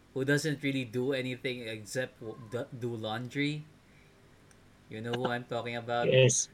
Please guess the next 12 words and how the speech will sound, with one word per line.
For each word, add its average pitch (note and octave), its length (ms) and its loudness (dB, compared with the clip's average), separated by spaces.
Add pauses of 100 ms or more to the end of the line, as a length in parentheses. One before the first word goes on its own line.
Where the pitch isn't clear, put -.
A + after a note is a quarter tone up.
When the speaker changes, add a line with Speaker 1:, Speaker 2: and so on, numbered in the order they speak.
(120)
Speaker 2:
<laughs> - 160 -10
Speaker 1:
Fuck. C3 260 0
Speaker 2:
Yes. D3 380 12 (300)
<laughs> - 300 -20
Speaker 1:
Fuck E3 300 0
her E3+ 280 12
and D#3 240 6
her D3 300 6
really D3 320 8
long C#3 300 2
ass C3+ 360 -2
s-, C3+ 100 -4